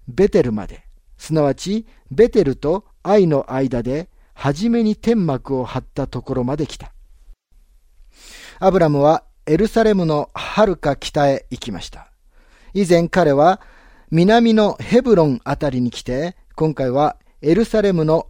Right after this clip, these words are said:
北のベテルまで行きます。四節。そこは彼が以前に築いた祭壇の場所である。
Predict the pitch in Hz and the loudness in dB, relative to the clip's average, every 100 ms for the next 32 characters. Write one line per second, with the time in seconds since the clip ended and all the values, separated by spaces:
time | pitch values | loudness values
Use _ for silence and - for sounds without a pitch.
0 | - - - 196 196 190 135 165 208 196 | -14 -16 -4 -2 2 0 2 2 2 2
1 | 143 131 127 151 117 - - - - _ | 0 0 0 -2 -4 -12 -16 -16 -18 _
2 | _ _ _ _ _ _ _ _ _ _ | _ _ _ _ _ _ _ _ _ _
3 | _ _ _ _ - - - 156 135 107 | _ _ _ _ -20 -18 0 0 0 -4
4 | - - - _ _ _ _ _ - - | -10 -14 -18 _ _ _ _ _ -20 -20
5 | - - - 165 226 226 214 - 240 160 | -20 -14 -2 0 4 4 4 2 2 4
6 | 147 165 208 - _ 196 226 233 175 151 | 4 2 0 -8 _ -4 0 2 2 -2
7 | - 160 147 139 - 143 - - - 170 | -4 -4 -2 -4 -2 -4 -4 -10 -4 0
8 | 208 214 208 202 208 147 139 - 101 78 | 2 2 0 2 0 0 -4 -4 -10 -14
9 | - | -16